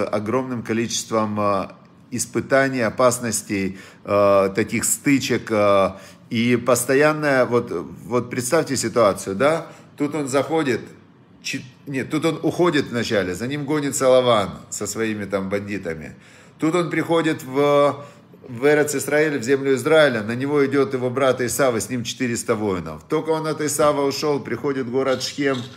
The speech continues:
ему сообщают, дочку украли, значит, взяли в заложники, и щас хотят, в-, мало того, хотят на ней жениться. Э, и тут он сидит, думает, ну и что делать?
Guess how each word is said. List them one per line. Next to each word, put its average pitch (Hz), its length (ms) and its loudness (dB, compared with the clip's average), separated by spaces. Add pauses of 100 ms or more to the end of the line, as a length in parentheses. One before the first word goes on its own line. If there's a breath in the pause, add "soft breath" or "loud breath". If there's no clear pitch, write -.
(320 loud breath)
ему 127 240 -4
сообщают, 135 600 2
дочку 135 380 0
украли, 123 540 2
значит, 107 520 -6
взяли 117 360 2
в 107 80 -4
заложники, 107 800 -2 (300 loud breath)
и 104 80 -6
щас 120 320 2
хотят, 117 420 0
в-, 110 240 -6
мало 120 320 0
того, 110 220 -2
хотят 104 320 -4
на 117 80 -6
ней 113 160 -4
жениться. 101 600 -6 (520 loud breath)
Э, 107 240 2
и 131 100 0
тут 165 240 2
он 160 140 2
сидит, 147 300 -2
думает, 139 360 2
ну 151 140 -2
и 139 40 0
что 147 220 -2
делать? 120 420 2